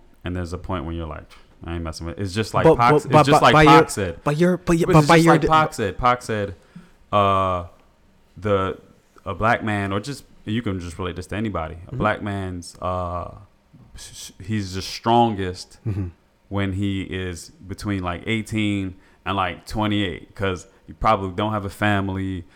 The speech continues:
Speaker 1: You, you, you don't have a house. When you get these things, you're kinda like, "Shh, man, yo, this rev-, I ain't, I ain't messing with the revolution right now, 'cause I got a house, I got a kids, I got all this other stuff." There was, that's the turning point. You see what I'm saying?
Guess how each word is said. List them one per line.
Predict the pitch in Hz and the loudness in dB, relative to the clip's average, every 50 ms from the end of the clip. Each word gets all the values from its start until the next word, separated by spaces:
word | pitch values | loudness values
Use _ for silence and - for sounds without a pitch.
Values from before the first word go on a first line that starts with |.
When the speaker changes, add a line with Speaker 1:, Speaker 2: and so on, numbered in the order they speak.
| _ _ - | _ _ -6
Speaker 1:
You, | 107 104 101 | -6 -4 -4
you, | - 113 110 104 82 - - _ _ - | -2 -4 -4 -4 -4 -6 -10 _ _ -12
you | 104 101 104 | -8 -4 -2
don't | 110 107 101 | 0 0 0
have | 107 107 98 | 0 0 0
a | 98 92 | -2 -2
house. | 95 104 101 101 95 - | 0 0 0 0 0 -2
When | 98 95 | -4 -4
you | 95 95 | -4 -4
get | 95 117 117 - | -4 -4 -4 -4
these | 113 113 107 95 - | -4 -6 -6 -6 -6
things, | - 117 117 120 123 120 120 117 - - - _ _ - | -2 0 0 0 0 0 -2 -4 -8 -12 -20 _ _ -12
you're | - - | -8 -4
kinda | - 101 98 92 | -2 0 0 0
like, | 90 87 87 85 | 0 -2 -4 -6
"Shh, | - - - - - | -6 -10 -12 -10 -8
man, | - 95 95 95 95 92 90 | -6 -4 -2 -2 -2 -2 -2
yo, | 90 90 90 90 | -2 -2 -2 -4
this | 101 98 95 | -4 -4 0
rev-, | 101 98 98 85 | 0 0 0 0
I | - - 98 101 | -2 -2 -2 -2
ain't, | 101 98 95 | -2 -4 -2
I | 98 107 | -2 -2
ain't | 110 104 | 0 0
messing | 107 110 101 - 104 | 0 0 0 0 -2
with | 98 90 | -4 -4
the | 98 | -4
revolution | 90 95 98 95 87 92 101 104 101 - 98 92 | -2 0 0 0 0 -2 -4 -4 -4 -6 -4 -4
right | 90 87 90 85 | -2 -4 -4 -4
now, | 90 90 90 90 87 87 85 - _ _ _ _ _ | -4 -4 -4 -4 -4 -4 -6 -10 _ _ _ _ _
'cause | - 98 95 95 95 87 - - - | -10 -8 -6 -6 -6 -8 -10 -6 -2
I | 107 107 | 0 0
got | 101 95 90 | 2 2 0
a | 90 87 | 0 0
house, | 95 104 101 98 95 92 - - | 0 0 0 0 -2 -4 -8 -10
I | - 98 | -8 -4
got | 92 95 92 | -2 -2 -2
a | 90 | -2
kids, | - - - 101 98 98 95 82 - - _ _ _ - | -4 -6 -6 -4 -4 -4 -6 -8 -12 -16 _ _ _ -10
I | - | -6
got | 98 98 92 - | -4 -2 -2 -2
all | 98 98 | -2 -4
this | 95 92 - - | -4 -6 -8 -8
other | 90 87 87 | -8 -8 -10
stuff." | 85 - - - 101 90 - - - _ _ _ _ _ _ _ - | -12 -10 -6 -4 -2 -2 -4 -6 -12 _ _ _ _ _ _ _ -6
There | 95 101 127 123 120 | 0 4 6 6 6
was, | 113 107 113 107 98 | 6 4 2 2 2
that's | - 113 117 117 - - | 2 0 0 0 -2 -2
the | 113 107 | -4 -2
turning | - - 117 117 113 110 104 | -2 -2 -2 -2 -2 -2 -4
point. | 101 - - - 104 | -6 -8 -10 -10 -8
You | 110 | -8
see | - - 131 | -6 -4 -2
what | 117 | -2
I'm | 113 107 | -2 -4
saying? | - - 117 113 113 107 | -4 -4 -4 -4 -4 -6